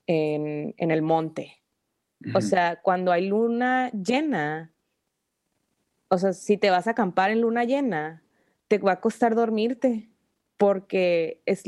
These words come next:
Speaker 1: es una luz que te están lanzando, ¿sí me entiendes? O sea, a nivel,
Speaker 2: Ok.
Speaker 1: a nivel físico no vas a segregar tanta melatonina a como la segregarías si no hay luna, pues, ¿no? Porque está más oscura el día. Entonces,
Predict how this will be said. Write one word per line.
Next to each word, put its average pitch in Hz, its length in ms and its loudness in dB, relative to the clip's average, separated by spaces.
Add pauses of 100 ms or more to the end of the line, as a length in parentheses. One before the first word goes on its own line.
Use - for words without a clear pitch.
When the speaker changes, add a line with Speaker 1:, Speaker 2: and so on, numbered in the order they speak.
Speaker 1:
es 202 200 0
una 214 180 0
luz 208 320 -2
que 233 100 -2
te 196 100 -10
están 190 280 0
lanzando, 190 840 -2 (140)
¿sí - 160 -2
me 220 80 0
entiendes? 226 640 -2
O 190 80 -4
sea, 175 320 0
a 165 40 -4
nivel, 170 500 -2
Speaker 2:
Ok. 220 60 -12 (100)
Speaker 1:
a - 40 0
nivel 185 260 0
físico 247 440 -2
no 185 100 2
vas 185 140 0
a 185 40 -10
segregar 170 520 0
tanta 185 240 -2
melatonina 180 800 -2 (180)
a 180 140 -2
como 180 220 -2
la 175 120 2
segregarías 165 720 -2
si 185 120 -2
no 165 140 -2
hay 165 120 0
luna, 156 340 -4
pues, 151 300 -12
¿no? 214 260 -6 (120)
Porque 131 240 0
está 160 220 -2
más 160 200 -6
oscura 185 500 0
el 160 180 -6
día. 170 380 -2 (320)
Entonces, 190 560 -4